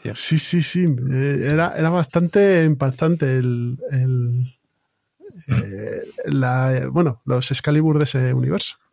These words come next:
Speaker 2: Bueno, después de esta
Speaker 1: No.
Speaker 2: pelea,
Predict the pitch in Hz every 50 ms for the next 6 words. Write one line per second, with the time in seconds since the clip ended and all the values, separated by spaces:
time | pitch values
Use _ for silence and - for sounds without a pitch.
0 | _ _ _ _ - _ _ _ _ _ _ _ _ _ - - - - - -
1 | - - - - - - - - - - - - - - - - - - _ _
2 | _ - - 180 175 151 - - - 170 160 - 220 226 226 220 226 214 202 185
3 | 170 190 196 202 208 214